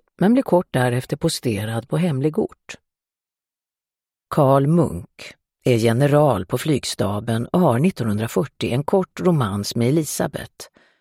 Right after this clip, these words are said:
som får ett abrupt och otäckt slut. Munk misstänks även spionera för tyskarnas räkning.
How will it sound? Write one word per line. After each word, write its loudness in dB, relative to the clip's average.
som 0
får 4
ett -4
abrupt 0
och 2
otäckt -2
slut. -10
Munk 4
misstänks 0
även -2
spionera 0
för -4
tyskarnas -2
räkning. -6